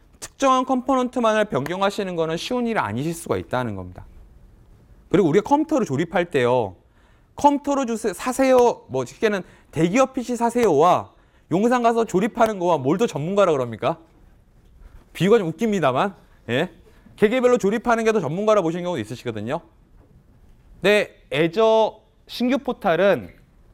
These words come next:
모든 구성이 다 오브젝트 베이스로 다 땡겨올 수 있게 만들어져 있습니다. 그러면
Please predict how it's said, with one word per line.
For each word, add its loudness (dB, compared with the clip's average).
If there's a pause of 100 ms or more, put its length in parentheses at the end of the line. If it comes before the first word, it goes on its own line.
(120)
모든 2
구성이 -4
다 0
오브젝트 -2
베이스로 -2
다 -2
땡겨올 0
수 -8
있게 -4
만들어져 -2
있습니다. -10 (1900)
그러면 2